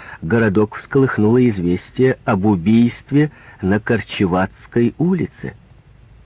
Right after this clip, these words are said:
Но чтобы ради этого приезжал следователь из столицы? Ведь убили всего-навсего начальника цеха по переработке овощей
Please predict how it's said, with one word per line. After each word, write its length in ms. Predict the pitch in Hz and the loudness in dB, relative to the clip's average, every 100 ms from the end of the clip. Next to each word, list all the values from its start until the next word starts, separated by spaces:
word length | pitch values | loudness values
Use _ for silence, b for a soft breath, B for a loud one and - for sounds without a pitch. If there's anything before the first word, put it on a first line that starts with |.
| - - - - | -20 -20 -18 -6
Но 160 | 87 | -4
чтобы 320 | 85 - 85 90 | -4 -4 -2 -2
ради 200 | 95 95 | 0 -2
этого 300 | 101 104 92 | 0 0 0
приезжал 560 | 90 87 78 104 - - - | -2 -4 -2 -4 -4 -8 -10
следователь 680 | 80 87 110 110 98 95 82 - | -4 -2 0 -2 -2 -4 -6 -10
из 120 | - 85 - - - | -12 -10 -14 -20 -12
столицы? 720 | - 151 143 113 180 - 277 - _ _ _ _ _ _ - _ _ | -6 -4 -2 -2 -4 -8 -20 -20 _ _ _ _ _ _ -20 _ _
Ведь 260 | - 92 - - | -4 -4 -2 0
убили 380 | 113 101 127 | 2 4 2
всего-навсего 600 | 101 113 107 110 113 113 107 | 2 0 0 0 0 0 0
начальника 680 | 104 - 120 131 120 113 - | 0 0 0 2 0 -2 -2
цеха 340 | 117 143 139 135 B B - | -2 -2 -2 -6 B B -4
по 120 | 113 | -2
переработке 880 | - 113 107 104 87 120 143 - 127 | 0 0 2 2 2 0 0 0 0
овощей 720 | 104 104 - - 107 127 147 | 0 -2 -4 -6 0 2 0